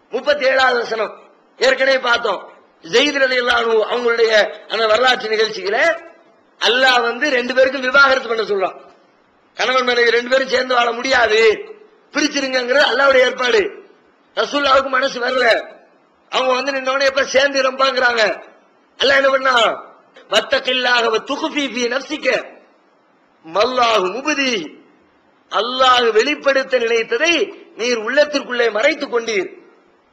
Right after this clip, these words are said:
"வ தக்ஷன் நாஸ்", மக்களுக்கு பயப்படுகிறீரா? "வல்லாஹு அஹக்கு அன் தக்ஷாஹு", பயப்படுவதற்கு அல்லாஹ்வே அதிகம் தகுதி உடையவன். அல்லாஹ்வுக்கு பயப்படு. மனுஷன் அப்படி பேசிடுவானே, இப்படி பேசிடுவானே, இப்படி நீங்க பயப்படுறீங்க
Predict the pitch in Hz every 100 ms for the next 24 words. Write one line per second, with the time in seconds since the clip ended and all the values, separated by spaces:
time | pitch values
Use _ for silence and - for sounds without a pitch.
0 | _ 185 190 175 - 190 190 247 330 277
1 | - - - _ _ _ _ 196 233 311
2 | 311 277 254 240 214 202 185 202 330 262
3 | - - - _ _ _ _ 202 240 240
4 | 233 226 214 196 196 214 269 - 330 277
5 | 240 214 - 202 190 160 165 190 190 139
6 | - - _ _ _ _ 202 262 277 277
7 | 254 247 233 - 196 208 254 262 262 311
8 | 277 262 247 233 233 262 220 196 196 208
9 | 180 - - _ _ _ _ _ - 240
10 | 311 330 320 277 269 269 254 226 - -
11 | - - - _ _ - 226 302 269 277
12 | 277 277 269 262 277 277 269 277 262 269
13 | 262 269 269 269 285 247 - - 269 262
14 | 277 269 269 262 247 240 170